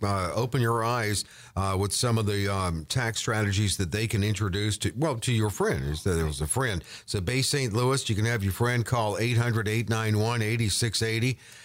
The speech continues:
or call for your friend, eight hundred, eight nine one, eight six eighty, and set up a consultation with Paul and his team.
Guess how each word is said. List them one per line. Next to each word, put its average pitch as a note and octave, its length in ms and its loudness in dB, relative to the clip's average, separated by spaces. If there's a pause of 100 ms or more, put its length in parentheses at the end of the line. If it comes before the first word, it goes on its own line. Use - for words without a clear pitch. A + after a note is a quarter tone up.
(160)
or F#2+ 140 0
call C3 260 0
for C3+ 260 0
your G2+ 120 0
friend, G#2 400 0
eight G#2+ 180 2
hundred, G#2+ 320 0
eight A#2+ 160 -2
nine G#2+ 320 2
one, G#2+ 180 2
eight A2 260 0
six G#2 280 -2
eighty, A2 300 0
and F#2 80 -2
set A#2 180 0
up A#2 80 -2
a - 60 -6
consultation A2+ 720 -2
with E2+ 160 -2
Paul A#2 280 0
and F#2+ 80 2
his E2+ 140 -2
team. B2 360 0